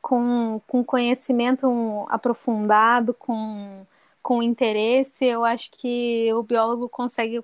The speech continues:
conquistar seu espaço. Falo por experiência própria, porque eu acho que eu tive um pontapézinho ali, mas se não fosse eu correr atrás pra especialização, eu correr atrás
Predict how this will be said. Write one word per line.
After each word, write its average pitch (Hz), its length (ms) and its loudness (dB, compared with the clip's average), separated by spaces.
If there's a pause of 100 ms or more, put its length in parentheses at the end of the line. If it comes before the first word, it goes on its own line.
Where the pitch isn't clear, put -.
(100)
conquistar 247 460 -2
seu 247 220 0
espaço. 240 580 0
Falo 240 260 -4
por 240 180 -14
experiência 233 540 -10
própria, 226 440 -4
porque - 200 -6
eu 226 120 2
acho 226 180 -4 (140)
que 262 80 -4
eu 240 40 -4
tive 247 280 -6
um 247 80 -4
pontapézinho 226 800 -6
ali, 233 280 -4 (160)
mas 226 440 0
se - 400 -2
não 233 120 -2
fosse 254 360 -2
eu 240 80 -2
correr 240 240 -2
atrás 226 360 -6
pra - 120 -8
especialização, 226 1040 -2
eu 226 100 0
correr 226 280 -4
atrás 220 420 -2